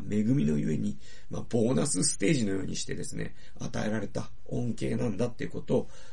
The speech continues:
えー、思い出していかなければいけないという、まあ、そういうことで、えー、今回は、まあ、恵みを忘れる日にはという、え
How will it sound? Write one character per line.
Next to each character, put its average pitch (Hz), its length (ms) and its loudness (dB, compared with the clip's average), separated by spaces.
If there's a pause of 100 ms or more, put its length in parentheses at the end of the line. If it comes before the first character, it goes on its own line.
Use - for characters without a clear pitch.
(100)
え - 520 -2
ー、 - 40 -2
思 123 240 2
い - 20 -2
出 101 140 0
し - 80 -2
て - 100 -2
い - 60 -4
か - 120 -4
な - 100 -4
け - 120 -4
れ 80 60 -4
ば - 120 -4 (120)
い - 60 -4
け - 180 -4
な - 100 0
い 107 80 -2
と 113 120 -4
い - 80 -4
う、 - 60 -4 (560)
ま 151 260 6
あ、 110 40 2
そ 107 180 0
う 101 40 2
い 101 80 2
う - 40 -2
こ - 120 -4
と - 140 -4
で、 - 140 -4 (160)
え - 440 -4
ー、 - 40 -6
今 - 120 -4
回 - 220 0
は、 170 200 8 (260)
ま 107 100 0
あ、 - 20 -2
恵 104 240 2
み 113 260 2
を 90 180 2
忘 156 220 2
れ 170 80 6
る 165 80 4
日 196 180 -2
に 143 140 4
は 170 120 10
と - 120 -2
い - 100 -6
う、 - 60 -4 (140)
え - 240 -6